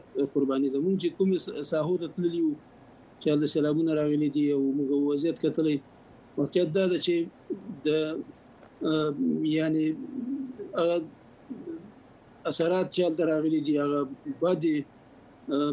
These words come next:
پیښې چې رامنځته شوي دي، اصلاً د انتظار وړ نه وي. یو خو دا مسله ده چې خلک، اه، په مجموع کې له دې مسایلو سره آګاه نه دي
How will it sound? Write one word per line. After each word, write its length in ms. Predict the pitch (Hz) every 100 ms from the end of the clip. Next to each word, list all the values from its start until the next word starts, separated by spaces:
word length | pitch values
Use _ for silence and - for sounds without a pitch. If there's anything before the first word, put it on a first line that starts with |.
| 139
پیښې 240 | 185 165 147
چې 60 |
رامنځته 380 | 165 160 156 156
شوي 300 | 151 185 175
دي، 300 | 151 170 180
اصلاً 400 | 151 - 196 196
د 60 | 170
انتظار 640 | 170 165 156 160 160 185
وړ 240 | 180 190 190
نه 120 | 160
وي. 180 | 147 123 - - - - - - -
یو 400 | 151 185 190 180
خو 100 | 185
دا 120 | 196
مسله 360 | 196 170 185 196
ده 100 | 190 185 - -
چې 220 | 185 175 - -
خلک، 360 | 139 180 190 160 - - - - - - -
اه، 160 | 170 151
په 120 | 151
مجموع 340 | 156 147 190
کې 100 | 190
له 100 | 170
دې 100 | 160
مسایلو 380 | 175 165 175 175
سره 260 | 151 160 156
آګاه 360 | 147 143 170
نه 120 | 175 170
دي 220 | 170